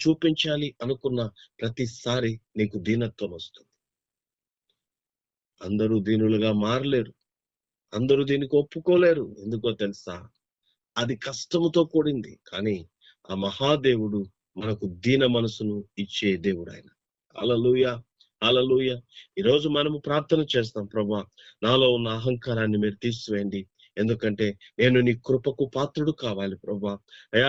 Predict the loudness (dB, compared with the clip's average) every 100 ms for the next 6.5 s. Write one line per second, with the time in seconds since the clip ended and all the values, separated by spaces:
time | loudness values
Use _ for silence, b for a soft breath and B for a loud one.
0 | 2 0 2 2 2 -2 -6 b _ 0
1 | 2 4 2 2 -2 -4 B -2 -2 0
2 | 0 0 0 0 4 4 4 -2 -4 -4
3 | -2 -2 0 0 0 -2 -6 -2 -2 0
4 | -2 -4 -12 b -4 -2 -2 -2 -2 2
5 | 0 0 -6 -6 -4 -6 -4 -2 -2 -4
6 | -6 -8 -4 -2